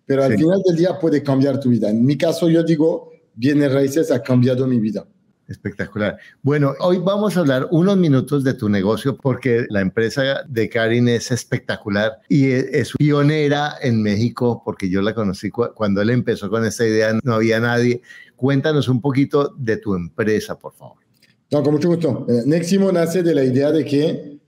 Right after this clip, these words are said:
Speaker 1: yo siento que todos deben de encontrar su lugar. Y para mí encontrar tu lugar a veces es encontrar tu casa, la colonia, la comunidad en la cual quieres estar, pero muchas veces encontrar tu lugar a nivel personal es un poco encontrar tu propósito de vida,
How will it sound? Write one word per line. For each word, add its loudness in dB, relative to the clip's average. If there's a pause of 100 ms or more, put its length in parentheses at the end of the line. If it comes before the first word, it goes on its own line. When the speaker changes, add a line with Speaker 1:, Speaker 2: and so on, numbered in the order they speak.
(180)
Speaker 1:
yo 0
siento -2
que 0
todos -2
deben 0
de 2
encontrar 0
su -4
lugar. 0 (160)
Y -16
para 0
mí 2
encontrar 0
tu -2
lugar 2
a 2
veces 0
es -14
encontrar -2 (100)
tu -20
casa, 2
la 0
colonia, 2
la 0
comunidad 2
en 2
la 0
cual 0
quieres -2
estar, 0 (260)
pero 0
muchas 2
veces 0
encontrar 0
tu -4
lugar 2
a 2
nivel 2
personal 0
es -2
un 0
poco 0
encontrar 0
tu -2
propósito -4
de 2
vida, 0